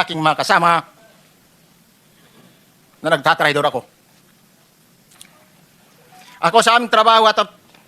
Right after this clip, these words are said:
pinagsamahan dahil pare-parehas kaming may pamilya at gusto lang naman naming ayusin ang kinabukasan ng bawat isa. Wala akong iniisip na kapahamakan para sa kanila, bagkus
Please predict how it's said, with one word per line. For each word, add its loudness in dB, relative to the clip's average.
pinagsamahan 0
dahil 2
pare-parehas 0
kaming 0
may 0
pamilya 0
at -12
gusto -4
lang 2
naman 0
naming -2
ayusin 0
ang 0
kinabukasan 0
ng -4
bawat 0
isa. -14
Wala 4
akong -6
iniisip -2
na -2
kapahamakan 2
para -2
sa -2
kanila, 2
bagkus -2